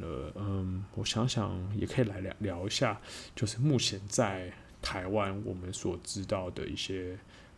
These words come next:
呃，壶铃训练的相关的课程。那我这边指的相关课程并不是指，呃，并不是教练课，那是指一些像是认证体系的部分。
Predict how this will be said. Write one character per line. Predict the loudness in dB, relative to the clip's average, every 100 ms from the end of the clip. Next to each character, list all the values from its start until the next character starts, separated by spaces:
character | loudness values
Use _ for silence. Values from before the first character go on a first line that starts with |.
| -20 -20 -10
呃， | -6 -4 -4 -8
壶 | -6 0 2
铃 | 4 2
训 | 0 2
练 | 2 0
的 | -4 -4
相 | 0 2 2
关 | 0
的 | 0 -2
课 | -2 -2
程。 | -2 -4 -6 -8 0
那 | 0
我 | 2 4
这 | 6
边 | 6
指 | 4
的 | 2
相 | 2
关 | 0
课 | 0
程 | -2
并 | 0 -4
不 |
是 | -2 -6
指， | -4 -8 -8 -12 -16 -18 -18 -18 -12
呃， | -12 -2
并 | 0 0
不 |
是 | 0 -2
教 | 0 0 2
练 | -2
课， | -2 -2 -2 -4 -10 -12 -16 -10 -2
那 | 0 0 -4
是 | -4 -4
指 | -4 -6
一 | -4
些 | -4 -4
像 | -2 0
是 | 2 2 0 -2
认 | 0 2
证 | 2
体 | 0 -2
系 | -2 0 0
的 | -4
部 | -4 -2
分。 | -2